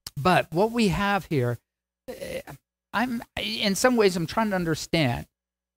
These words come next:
Uh, they're in front of this judge. He wants nothing to do with it. And then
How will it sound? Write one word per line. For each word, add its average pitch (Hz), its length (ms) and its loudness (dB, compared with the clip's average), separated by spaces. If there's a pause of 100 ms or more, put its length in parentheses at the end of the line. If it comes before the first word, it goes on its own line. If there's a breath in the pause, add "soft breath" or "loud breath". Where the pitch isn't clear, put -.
(100)
Uh, 131 540 4 (960)
they're 160 140 2
in 185 80 -2
front 214 220 2
of 185 60 -2
this 180 200 4
judge. 147 360 4
He 147 200 2
wants 156 460 0
nothing 175 400 0
to 156 80 0
do 135 200 2
with 110 220 -2
it. 127 220 -2 (500)
And 151 200 2
then 165 380 2